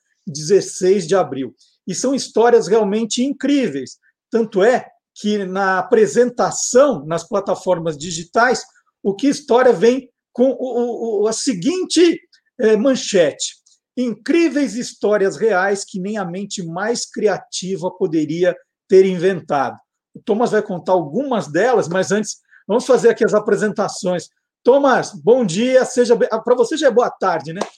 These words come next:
Seja bem-vindo aqui ao Olá Curiosos e parabéns pelo trabalho.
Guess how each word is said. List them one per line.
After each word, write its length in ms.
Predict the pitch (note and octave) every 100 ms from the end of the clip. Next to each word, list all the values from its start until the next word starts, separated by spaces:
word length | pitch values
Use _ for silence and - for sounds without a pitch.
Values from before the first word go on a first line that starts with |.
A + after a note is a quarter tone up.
| _ _
Seja 340 | - B3+ B3+
bem-vindo 840 | A3 C4+ A#3+ D#3 D#3 B3 C#4+ A#3 A3
aqui 200 | F#3+ A3+
ao 100 | A3
Olá 300 | G#3+ G#3 G#3+
Curiosos 680 | - A3 G3 G3 A#3+ G3+ B3
e 80 |
parabéns 800 | B3 - B3 A#3 D#3+ G3+ A3+ - _ _ _ -
pelo 200 | A3 A#3
trabalho. 580 | A3+ G3+ D3+ D3 C#3+